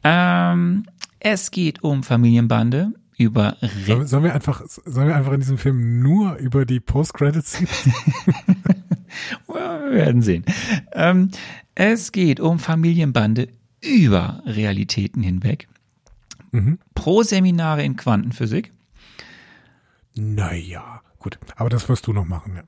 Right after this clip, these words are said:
Speaker 1: Einen Grumpy Hank und seine Vergangenheit. Und eine weibliche Baba Yaga.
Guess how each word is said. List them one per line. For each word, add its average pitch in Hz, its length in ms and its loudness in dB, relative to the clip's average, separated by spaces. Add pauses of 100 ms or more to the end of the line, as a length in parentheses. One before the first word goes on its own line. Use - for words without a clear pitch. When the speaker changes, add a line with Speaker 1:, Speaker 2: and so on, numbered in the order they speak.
(200)
Speaker 1:
Einen 170 560 2
Grumpy 175 540 4
Hank 123 540 2
und 131 220 0
seine 135 260 -2
Vergangenheit. 117 800 -2 (1160)
Und 160 540 2
eine 117 520 2
weibliche 110 520 2
Baba 107 380 4
Yaga. 104 460 4